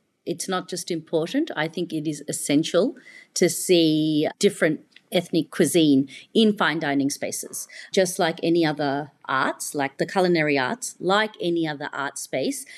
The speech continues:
until you see a wide variety of representation and worldview, those spaces are then taken up or written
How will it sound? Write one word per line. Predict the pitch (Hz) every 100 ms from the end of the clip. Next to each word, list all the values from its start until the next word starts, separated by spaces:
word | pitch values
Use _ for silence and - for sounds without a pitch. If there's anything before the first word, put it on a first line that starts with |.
| -
until | 175 185 - 226
you | 202 185
see | 180 - 180 165 170
a | - 156 147
wide | - 160 165 160 156 170
variety | 175 156 156 156 156 156 147
of | 156 139 _
representation | 175 165 165 143 147 139 156 151 - 147 147 147
and | 147 147 139 139 - _ -
worldview, | 165 160 151 139 165 139 202 - _ _ _ _ _ _ _ _
those | - 208 208
spaces | - - 196 202 - 233 196 - -
are | 180 165 160 160
then | 170 180 160 156
taken | - 175 180 165
up | 151 -
or | 165
written | 143 160 - 156 147